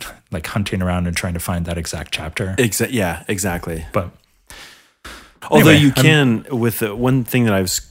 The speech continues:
Speaker 2: I kinda like about Udemy is that, um, yeah, you can kind of go back and just watch, you know, individual little videos on particular topics later if
Speaker 1: Yeah, yeah.
Speaker 2: Um,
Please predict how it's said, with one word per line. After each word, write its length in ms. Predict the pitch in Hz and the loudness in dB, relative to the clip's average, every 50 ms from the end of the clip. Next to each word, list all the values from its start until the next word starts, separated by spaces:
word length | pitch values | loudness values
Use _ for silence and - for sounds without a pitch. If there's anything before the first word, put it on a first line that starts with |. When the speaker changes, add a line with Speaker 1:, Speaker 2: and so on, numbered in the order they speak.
| - - | -8 -8
Speaker 2:
I 60 | 104 | -8
kinda 180 | - - 113 104 | -4 -2 -2 0
like 160 | 98 95 92 - - - - | 0 -2 -4 -6 -10 -12 -10
about 260 | 113 98 98 90 - - | -6 -4 -4 -4 -2 -2
Udemy 280 | 110 107 107 101 104 98 | -2 -2 0 0 0 0
is 160 | 95 87 85 | 0 -2 -2
that, 280 | 92 90 87 85 - - | -2 -2 -2 -4 -4 -4
um, 260 | 104 92 87 85 85 80 - - - - | -4 -4 -4 -4 -6 -8 -8 -12 -14 -4
yeah, 140 | - 127 131 | 0 2 4
you 220 | 123 110 110 120 113 | 4 4 2 0 0
can 600 | - - - 139 143 139 135 127 120 110 104 98 | -2 -2 0 2 2 4 4 2 2 2 0 -2
kind 200 | - - 117 107 | -2 -2 -2 -2
of 80 | 92 92 | -2 0
go 160 | - 107 104 | 0 0 0
back 420 | 92 101 98 98 95 95 - - - | 2 0 0 0 -2 -2 -4 -8 -10
and 320 | - 117 104 95 92 95 - - _ | -8 -6 -4 -4 -4 -6 -8 -10 _
just 280 | - 110 95 - - | -4 -4 -2 -2 -4
watch, 640 | 101 92 98 98 95 92 95 - - - - - - - - - _ _ _ _ _ | -4 -2 -2 0 0 0 0 0 0 0 0 -4 -6 -14 -20 -20 _ _ _ _ _
you 80 | 110 104 | -4 -2
know, 160 | 98 95 95 | 0 0 -2
individual 680 | - 127 123 120 113 101 113 101 101 107 98 98 92 | 0 0 0 0 2 0 0 0 0 0 0 0 0
little 240 | 92 98 95 95 90 | 0 0 -2 -2 -2
videos 760 | 82 98 92 92 92 92 90 90 87 85 82 - - - - _ _ _ | -4 -4 -4 -2 0 0 0 0 0 -2 -2 -4 -4 -6 -8 _ _ _
on 220 | - 101 92 92 | -6 -4 -4 -4
particular 400 | 90 - - - 107 104 101 98 | -4 -6 -6 -6 -6 -4 -4 -4
topics 480 | 90 - - 95 92 90 95 87 - - | -4 -2 -2 -2 -2 -2 -2 -4 -4 -4
later 480 | 98 90 87 87 92 87 85 82 87 - _ _ | -4 -4 -4 -2 -4 -4 -4 -6 -8 -12 _ _
if 340 | - 92 85 - - - - _ _ _ _ _ | -12 -10 -10 -10 -12 -16 -18 _ _ _ _ _
Speaker 1:
Yeah, 400 | 131 131 131 117 98 85 85 85 - - _ | 2 4 6 6 4 4 0 -6 -10 -8 _
yeah. 200 | 120 98 - 90 | -2 -2 -2 -4
Speaker 2:
Um, 220 | 90 85 85 87 | -6 -8 -8 -8